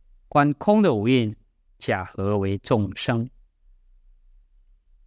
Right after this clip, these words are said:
那因为他没有我执，没有众生相，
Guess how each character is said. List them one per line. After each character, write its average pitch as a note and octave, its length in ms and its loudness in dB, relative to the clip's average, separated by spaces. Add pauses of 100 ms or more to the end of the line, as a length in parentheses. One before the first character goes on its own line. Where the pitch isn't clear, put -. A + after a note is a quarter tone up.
(440)
那 D#3 100 0
因 F3+ 160 2
为 E3+ 100 4
他 E3 180 0
没 D3 140 4
有 C3 160 2
我 A2 260 -2
执， A2 800 -6 (220)
没 C3 100 -4
有 A#2+ 100 0
众 A#2+ 220 -2
生 A2+ 220 -2
相， A2+ 280 -2